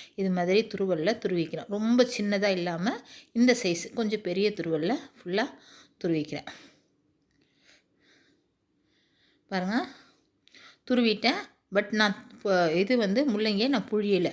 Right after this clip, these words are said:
புழிஞ்சு எடுத்துட்டிங்கன்னா அந்த முள்ளங்கியோட ருசியே இருக்காது. இப்போ நான் நல்லா அடி கனமான ஒரு கடாய் வச்சுட்டு, ஒரு நாலு டேபிள் ஸ்பூன் எண்ணெய் விட்டு, கடுகு, சீரகம் தாளிக்கிறேன். தாளிச்சிட்டு, ஒரு ரெண்டு வெங்காயம் சின்னதா வெட்டினது,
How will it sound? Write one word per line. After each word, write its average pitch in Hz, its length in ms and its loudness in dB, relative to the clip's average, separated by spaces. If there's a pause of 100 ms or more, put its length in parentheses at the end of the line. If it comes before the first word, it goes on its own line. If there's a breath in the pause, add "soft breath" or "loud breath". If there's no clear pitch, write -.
(400 loud breath)
புழிஞ்சு 294 340 4
எடுத்துட்டிங்கன்னா 220 560 0
அந்த 277 160 2
முள்ளங்கியோட 220 520 2
ருசியே 214 420 0
இருக்காது. 170 380 -4 (100)
இப்போ - 160 -8
நான் 240 240 2
நல்லா 190 220 2
அடி 202 240 2
கனமான 196 520 0
ஒரு 196 200 -2
கடாய் 180 220 -2
வச்சுட்டு, 175 340 -4 (440 loud breath)
ஒரு 214 160 0
நாலு 175 260 2
டேபிள் 185 220 -2
ஸ்பூன் 185 260 -4
எண்ணெய் 180 280 0
விட்டு, 180 260 -2 (380 loud breath)
கடுகு, 202 520 2
சீரகம் 185 520 0 (640 loud breath)
தாளிக்கிறேன். 175 460 -4 (140)
தாளிச்சிட்டு, 175 460 -4 (360 loud breath)
ஒரு 262 280 4
ரெண்டு 220 320 2
வெங்காயம் 190 440 -2
சின்னதா 175 380 -4
வெட்டினது, 160 480 -6